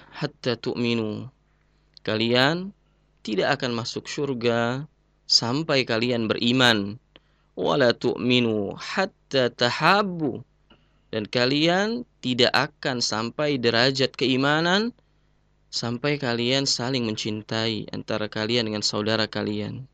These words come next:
"Awala adullukum ala syai'in idza fa'altumuhu tahabbabtum?"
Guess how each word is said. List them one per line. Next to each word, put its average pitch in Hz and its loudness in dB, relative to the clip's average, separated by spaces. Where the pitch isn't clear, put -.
"Awala 170 8
adullukum 139 4
ala 127 4
syai'in 131 4
idza 127 6
fa'altumuhu 131 4
tahabbabtum?" 143 -2